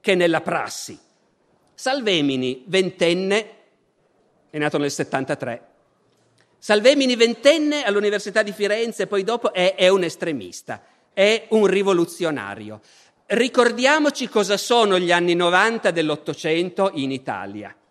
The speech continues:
Sono non solo gli anni in cui si sta uscendo con gran fatica dalla crisi economica di fine Ottocento,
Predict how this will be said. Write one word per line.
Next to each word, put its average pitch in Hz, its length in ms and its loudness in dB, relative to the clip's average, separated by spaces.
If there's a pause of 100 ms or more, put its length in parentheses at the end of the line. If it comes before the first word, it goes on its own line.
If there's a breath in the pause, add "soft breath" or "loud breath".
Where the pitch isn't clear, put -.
(600)
Sono 190 300 2
non 185 160 2
solo 240 320 2
gli 190 120 -2
anni 208 260 2
in 185 60 -2
cui 208 320 -4 (760)
si - 140 -10
sta 233 120 -2
uscendo 220 400 0
con 196 140 0
gran 196 240 0
fatica 208 340 -4
dalla 180 220 0
crisi 185 240 -2
economica 170 600 -4 (280 soft breath)
di 165 120 -8
fine 196 200 -2
Ottocento, 147 640 -8